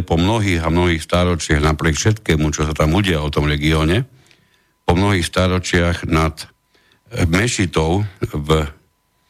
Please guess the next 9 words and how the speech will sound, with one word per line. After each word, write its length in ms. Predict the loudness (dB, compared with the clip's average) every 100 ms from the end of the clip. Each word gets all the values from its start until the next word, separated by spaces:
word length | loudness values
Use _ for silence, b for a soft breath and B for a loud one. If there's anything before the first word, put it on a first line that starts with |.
| _ _ _
posvetnom 720 | 0 0 -2 -4 0 -2 -2
Kóme 640 | 0 0 2 0 0 -2 _ _ _ _ _ _ _ _ -20 -2
veje 640 | 0 2 0 0 0 -4 -2
historická 1040 | 0 2 0 0 0 0 -4 -2 0 0
červená 640 | 0 0 2 2 2 0 -4
vlajka 480 | 0 0 0 0 0
džihádu 560 | 2 2 2 0 0 0
na 160 | 0
pomstu. 480 | 0 -2 -2 -6 -8